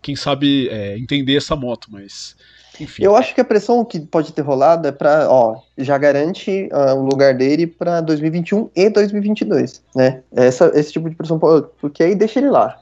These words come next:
Speaker 2: Dois anos aí, ó, tem dois mil e vinte pra dar junto com o irmão, aí dois mil e vinte e um, dois mil e vinte e dois,
Speaker 1: É,
Speaker 2: já
Speaker 1: três
Speaker 2: tá
Speaker 1: anos, né?
Speaker 2: garantido.
Speaker 1: Três
Speaker 2: É,
Speaker 1: anos.
Speaker 2: então, acho que, talvez a pressão tenha rolado nesse sentido, olha, queremos aqui garantir o, o Alex por um bom tempo.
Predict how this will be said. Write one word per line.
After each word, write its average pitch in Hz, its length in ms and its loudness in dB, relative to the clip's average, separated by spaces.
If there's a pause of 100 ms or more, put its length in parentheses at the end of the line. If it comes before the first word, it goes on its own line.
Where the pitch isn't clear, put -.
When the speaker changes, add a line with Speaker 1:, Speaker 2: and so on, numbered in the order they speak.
(100)
Speaker 2:
Dois 202 320 4
anos 208 260 0
aí, 175 200 0
ó, 131 180 -2
tem 151 400 -4
dois 151 180 0
mil 156 120 -2
e - 20 -2
vinte 208 380 -2
pra 160 240 2
dar 160 180 2
junto 160 200 -2
com - 100 0
o - 20 4
irmão, 170 400 2 (160)
aí 135 220 2
dois 180 140 0
mil 185 100 -2
e - 20 -4
vinte 202 180 -2
e 208 60 -2
um, 220 40 -2
dois 226 120 0
mil 220 120 0
e - 20 0
vinte 214 160 -6
e - 20 -2
dois, 175 580 2
Speaker 1:
É, 147 80 -2
Speaker 2:
já 151 160 2
Speaker 1:
três - 200 4
Speaker 2:
tá 139 80 4
Speaker 1:
anos, 269 240 0
né? - 60 -6
Speaker 2:
garantido. 139 260 -10 (140)
Speaker 1:
Três 135 200 -4
Speaker 2:
É, 147 80 4
Speaker 1:
anos. 135 320 -4
Speaker 2:
então, 120 300 -6 (480)
acho 131 260 2
que, 160 100 0 (300)
talvez 156 340 0
a 277 60 2
pressão 196 260 -6
tenha 220 160 -4
rolado 202 260 -2
nesse 262 180 -6
sentido, 170 440 -2
olha, 120 240 0
queremos 190 680 0
aqui 175 260 -6
garantir 185 560 2
o, 214 300 2
o 160 80 4
Alex 151 360 2 (160)
por 262 120 2
um 240 60 8
bom 233 140 4
tempo. 131 360 -2